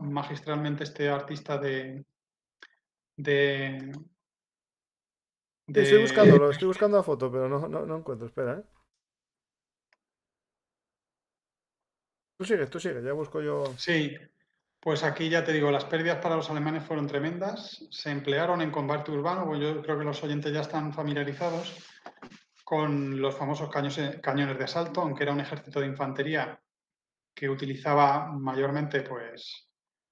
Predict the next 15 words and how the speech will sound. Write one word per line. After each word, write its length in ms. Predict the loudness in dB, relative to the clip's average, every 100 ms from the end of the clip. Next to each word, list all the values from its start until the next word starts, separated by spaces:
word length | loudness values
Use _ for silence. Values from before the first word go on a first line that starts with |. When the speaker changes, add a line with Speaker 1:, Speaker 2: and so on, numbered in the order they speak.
| _ _ -2
Speaker 1:
eh, 120 | 0
unidades 760 | 2 2 4 4 4 2 0
de, 800 | -4 -4 -4 -6 -10 -10 -12 -14 -18 _ -8
de 140 | -8
fusileros 720 | -6 -6 0 0 0 -4 -8 -18 _ _ _ _ _
y 160 | -6 0
de 80 | 2
ingenieros, 640 | 2 0 2 2 0 -2
sobre 260 | -8 -8
todo, 240 | -4 -2 0
para 160 | 0
abrir, 340 | 0 -2 -4 -6
ir 120 | -2
abriendo 420 | -2 0 -2 0 0
brecha 460 | -2 -4 -4 -4